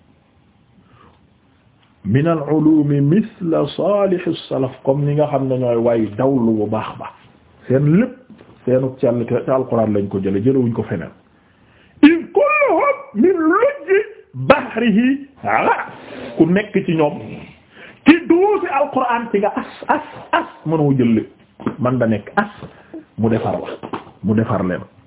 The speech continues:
Kon nañu as. Waaw. Te bul mel ni ñi nga xam ne ñoo koy gàddal. <laughs>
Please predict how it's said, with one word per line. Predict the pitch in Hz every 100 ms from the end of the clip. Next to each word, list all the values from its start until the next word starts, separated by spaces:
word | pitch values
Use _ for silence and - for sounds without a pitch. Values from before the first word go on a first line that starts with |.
| -
Kon | 107
nañu | 104 104
as. | - - 427 494 427 226 - _ - - -
Waaw. | 120 95 - - - - _ _ _ _ - -
Te | -
bul | 131 131
mel | 131 127
ni | 120
ñi | 117
nga | 123
xam | 131 131
ne | 120
ñoo | 120 120
koy | 120 117
gàddal. | 110 104 92 80 - - _ - - _ _
<laughs> | _